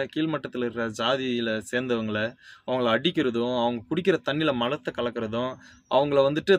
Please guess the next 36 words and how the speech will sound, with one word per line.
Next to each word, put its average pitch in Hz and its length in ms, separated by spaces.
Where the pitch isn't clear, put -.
தாழ்மைப்படுத்துறதும், 127 880
அவங்க 123 260
படிச்சா 185 420
வெட்டி 156 300
கொலை 147 260
பண்றதும், 120 420
இதெல்லாம் 226 460
இப்படி 208 380
செய்யறவனெல்லாம் 277 720
பார்த்துட்டு 220 400
சைலண்டா 226 320
தானே 202 220
இருக்கு 131 180
உங்க 123 120
சாமி? 123 340
சாமி 180 400
பேரை 151 260
வச்சு 147 220
கோடிக்கணக்குல 196 680
சொத்து 151 320
சேர்ந்து 156 340
ரெண்டாயிரம் 185 500
கோடி, 147 160
மூணாயிரம் 185 340
கோடி, 143 220
பத்தாயிரம் 180 400
கோடின்னு 156 280
சேர்த்துட்டு 127 280
இருக்காங்க. 113 240
அவனுங்களெல்லாம் 151 580
பார்த்துட்டு 143 300
சும்மா 127 160
தானே 123 180
இருக்குது 107 260
உங்க 104 120
கடவுள்? 110 340